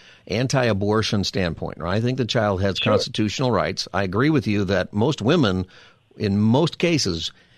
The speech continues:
Speaker 1: um, would prefer to keep the child, and there are circumstances in her life that either fear or economic or other reasons why she chooses not to. I think
Speaker 2: Right.
Speaker 1: that there is a path toward helping her.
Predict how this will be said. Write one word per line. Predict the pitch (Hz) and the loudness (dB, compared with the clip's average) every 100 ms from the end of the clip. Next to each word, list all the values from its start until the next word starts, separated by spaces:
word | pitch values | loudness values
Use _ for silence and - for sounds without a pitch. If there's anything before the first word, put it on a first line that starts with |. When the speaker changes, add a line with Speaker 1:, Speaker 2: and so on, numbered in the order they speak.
| _ _ - | _ _ -6
Speaker 1:
um, | 104 104 104 104 107 | 0 2 4 2 0
would | - 127 175 165 | 2 4 4 2
prefer | 185 160 - 214 135 107 | 0 0 0 2 4 4
to | 123 | 0
keep | - 151 - | -2 -4 -4
the | |
child, | 131 151 147 90 87 101 117 - | -4 0 2 2 0 -2 -4 -4
and | 101 104 | 0 2
there | 104 | 2
are | 101 | 2
circumstances | - 160 147 123 - 107 92 101 101 | 0 0 0 -2 0 0 0 -2 -2
in | 95 | 0
her | 104 | 0
life | 98 98 101 98 - - - _ | 2 4 2 0 -10 -20 -20 _
that | - 101 98 98 | -8 0 0 0
either | 104 110 95 | -2 -2 -2
fear | - 117 113 107 | 0 0 2 4
or | 110 98 98 98 | 4 4 2 2
economic | 95 101 104 101 98 | 0 -2 0 0 0
or | 92 95 | 0 2
other | 98 | 2
reasons | 98 120 107 90 87 | 4 4 4 2 0
why | 95 92 92 | 0 0 0
she | 92 101 95 95 85 | 0 -2 -2 -2 -4
chooses | - - 127 107 98 85 | -6 2 2 4 0 0
not | 101 113 120 | 2 0 0
to. | 87 - 85 - - - _ _ | -6 -6 -8 -10 -20 -20 _ _
I | 104 | -6
think | - 139 196 185 104 | -2 0 2 2 0
Speaker 2:
Right. | 156 165 | -2 0
Speaker 1:
that | 110 95 | 0 0
there | 117 117 | 0 2
is | 107 104 | 2 0
a | 101 | -2
path | - 135 139 139 - - | -4 -2 0 0 -2 -10
toward | - 123 117 107 | -4 0 2 0
helping | 92 143 190 175 123 | -2 -2 0 2 0
her. | 90 95 95 110 | 0 -2 0 -2